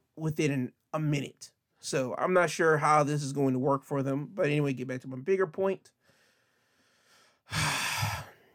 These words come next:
Nobody, well, there's certain people that are Satanists, and I'm not gonna go into the background on what that means because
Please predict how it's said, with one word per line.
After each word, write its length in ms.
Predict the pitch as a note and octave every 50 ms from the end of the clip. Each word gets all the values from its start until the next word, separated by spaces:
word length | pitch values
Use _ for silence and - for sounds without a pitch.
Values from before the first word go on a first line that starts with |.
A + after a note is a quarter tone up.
| _ _ _ _ _ _ _ _ _ _ _ _ _ _ _ _
Nobody, 800 | - E3 E3+ G#3 B3 D4+ D4+ - G3 G3+ G3 F#3 F#3+ F#3+ G3 G3+
well, 260 | G3 D#3 D3 F3 G3+ F#3
there's 180 | F3+ F#3+ E3+
certain 240 | - G3 F#3+ F#3 F#3+
people 300 | F#3+ G3+ F#3 F3+ F3+ F3
that 180 | D3+ D#3 D#3 D3+
are 80 | D3+
Satanists, 920 | D3 D3+ - - - - - - - - D3 C#3+ A2+ C#3+ C#3+ D3 D#3 D3+ -
and 120 | C3+ C3
I'm 220 | C3 C#3 D3 D3
not 240 | C#3 C#3+ C#3+ C#3+ C3+ - - - - - _
gonna 140 | - D#3 D3
go 200 | C3+ C#3+ C#3 C3+
into 120 | C#3 C3+
the 60 | C#3 C3+
background 500 | B2+ C#3+ C#3+ C#3+ C#3 - D3+ C#3+ C#3 C3+
on 120 | C3 C3
what 160 | C3+ C3 - -
that 180 | C#3 C3+ C3
means 360 | C3+ C3+ C3+ C#3 D3 D3+ D3
because 480 | - C3 C3 - C3+ B2+ B2+ A#2 G#2 -